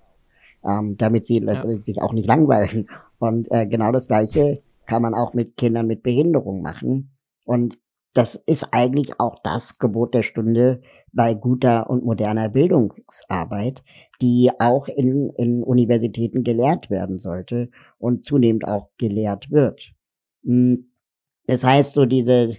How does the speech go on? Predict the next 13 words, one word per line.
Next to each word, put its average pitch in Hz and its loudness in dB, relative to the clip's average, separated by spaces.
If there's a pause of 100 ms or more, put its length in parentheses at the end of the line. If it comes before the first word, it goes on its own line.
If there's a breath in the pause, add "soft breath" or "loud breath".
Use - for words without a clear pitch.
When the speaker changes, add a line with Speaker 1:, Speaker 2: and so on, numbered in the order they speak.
(560)
Speaker 1:
die, 117 -2 (920)
die 120 -4
Begründung, 131 4
warum 113 0
LehrerInnen 123 2
sagen, 117 2 (160)
sie 117 -6
würden 120 -4
ungerne 113 -4 (100)
Kinder 117 -2
mit 113 -6
Behinderung, 113 -6
äh, 101 -12